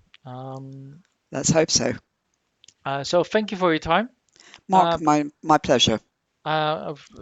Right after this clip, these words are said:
Speaker 1: the last question is, like, where can people find you?
Speaker 2: Of course. Well, they can, if they just type in Jan Cavell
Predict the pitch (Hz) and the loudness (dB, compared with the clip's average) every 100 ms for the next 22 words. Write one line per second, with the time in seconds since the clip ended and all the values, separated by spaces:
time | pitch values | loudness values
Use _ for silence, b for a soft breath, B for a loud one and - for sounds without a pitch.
0 | 151 - 151 147 - 151 160 147 139 135 | -16 -4 0 0 0 -2 -4 -8 -12 -12
1 | - 127 - - 151 151 143 - 147 139 | -10 -10 -10 -8 -4 -4 -6 -8 -10 -10
2 | 151 - 139 135 - 143 139 127 127 120 | -16 -10 -10 -10 -4 -6 -4 -10 -10 -12
3 | B B B - - - 196 180 117 - | B B B -6 -4 -2 -2 -2 -2 -4
4 | - B B B - 147 151 233 - 175 | -6 B B B 4 8 8 6 4 6
5 | 160 - 165 151 165 151 151 - 175 165 | 6 6 2 2 0 -2 -4 2 2 6
6 | 180 151 - - - - 165 147 151 135 | 6 6 6 4 4 6 4 4 4 2
7 | 127 127 127 127 _ - 151 135 135 135 | 2 -4 -6 -8 _ 4 6 6 4 0
8 | - 139 - 131 127 123 110 | 2 2 6 8 8 6 2